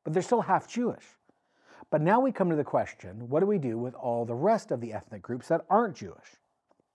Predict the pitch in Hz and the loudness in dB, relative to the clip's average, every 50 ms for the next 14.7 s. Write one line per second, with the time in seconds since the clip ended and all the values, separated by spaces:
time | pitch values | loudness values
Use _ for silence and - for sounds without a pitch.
0 | _ _ _ _ _ _ _ _ - - - - - - _ - 117 113 170 226 | _ _ _ _ _ _ _ _ -20 -20 -20 -20 -20 -20 _ -12 -4 0 2 4
1 | 220 170 127 131 147 - - - - 180 160 143 131 135 127 123 120 - - 143 | 4 4 4 2 0 -2 -6 -4 0 2 4 4 6 4 4 4 0 -2 0 0
2 | 117 95 98 113 - 175 170 160 147 127 123 117 110 101 95 85 90 92 92 117 | 0 0 0 -2 2 4 6 6 6 4 4 2 0 -2 -4 -4 -4 -2 -2 0
3 | 156 165 156 _ _ _ _ _ _ - 110 123 139 156 156 - 135 127 123 - | -2 -2 -6 _ _ _ _ _ _ -6 -4 -2 0 0 0 2 2 0 0 0
4 | 120 107 107 127 139 143 117 95 110 123 107 98 110 117 123 147 147 147 160 151 | -2 -2 0 2 2 4 4 4 2 0 -2 -2 -2 0 2 2 2 2 2 -2
5 | - 156 160 147 151 131 113 104 98 98 110 127 127 - - 104 104 107 139 151 | -2 -2 -2 -2 -2 -2 -2 -2 -2 -4 -4 -6 -6 -6 -6 -4 0 2 2 2
6 | 143 - 156 - - 123 107 101 101 113 127 - - - - - - 110 113 123 | 0 -4 -12 -8 -4 -2 0 2 2 0 0 -2 -6 -16 -14 -6 -2 0 2 4
7 | 135 160 165 156 165 - - - 127 113 113 - 147 147 - - - 110 92 117 | 6 4 4 4 2 -2 2 2 4 4 4 2 0 -4 -4 -6 -8 -6 -2 2
8 | 117 120 139 131 - 170 - - 156 131 120 113 110 110 117 - - 120 107 101 | 2 2 2 0 0 -2 -2 0 0 2 2 4 4 2 2 0 0 0 0 0
9 | 120 151 143 - - - - - - 117 127 147 185 175 156 143 147 156 165 160 | 0 0 -4 -6 -12 -20 -18 -12 -6 0 2 2 2 4 4 4 4 4 4 2
10 | - - 160 156 165 - - - 135 131 127 123 127 120 104 113 113 113 135 151 | 2 2 2 2 2 0 0 2 6 6 6 6 4 0 -2 -2 0 0 0 0
11 | 139 - _ _ _ _ _ _ _ _ _ _ - 131 127 131 151 170 151 135 | -2 -6 _ _ _ _ _ _ _ _ _ _ 2 6 6 8 6 6 4 0
12 | 123 120 117 117 123 135 139 113 107 131 156 170 175 165 139 139 139 143 151 156 | -2 0 2 4 4 2 2 4 6 8 10 10 10 10 10 12 12 12 12 12
13 | 147 170 147 139 139 135 - - 151 - - 123 110 - 127 135 131 - - 139 | 10 8 8 8 8 6 4 -2 -6 -4 -2 -2 -2 0 0 -2 0 4 4 4
14 | 143 - 135 147 165 160 - - - 113 113 123 147 139 | 6 6 6 6 4 4 2 -6 -4 -2 0 0 0 -2